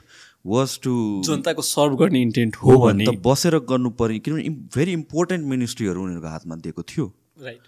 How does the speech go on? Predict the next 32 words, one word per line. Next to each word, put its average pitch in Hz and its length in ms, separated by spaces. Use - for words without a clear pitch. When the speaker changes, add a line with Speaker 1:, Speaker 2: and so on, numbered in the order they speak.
Speaker 2:
हाम्रो 131 160
शिशिर 127 280
खनालजी 123 540
चाहिँ 113 380
शि-, 127 320
शिक्षा - 280
Speaker 1:
एजुकेसन, 123 80
Speaker 2:
मन्त्री 123 200
हुनुहुन्थ्यो, 113 440
Speaker 1:
अहँ। 113 100
Speaker 2:
होइन? - 480
तोसीमाजी 113 760
स्वास्थ्य - 360
Speaker 1:
अहँ। 131 60
Speaker 2:
राज्य 123 160
मन्त्री 117 260
हुनुहुन्थ्यो, 110 360
Speaker 1:
अनि? 175 140
Speaker 2:
राइट। 110 140
Speaker 1:
त्यो - 420
चान्चुने 156 340
मिनिस्ट्रीहरू 117 480
त - 80
होइन। 139 320
Speaker 2:
होइन। 131 360
Speaker 1:
So, 147 280
रवि 202 200
लामिछाने 185 400
होम 113 200
मिनिस्ट्रीमा 107 380
बस्थेन। 123 460
Speaker 2:
मह्म। 107 680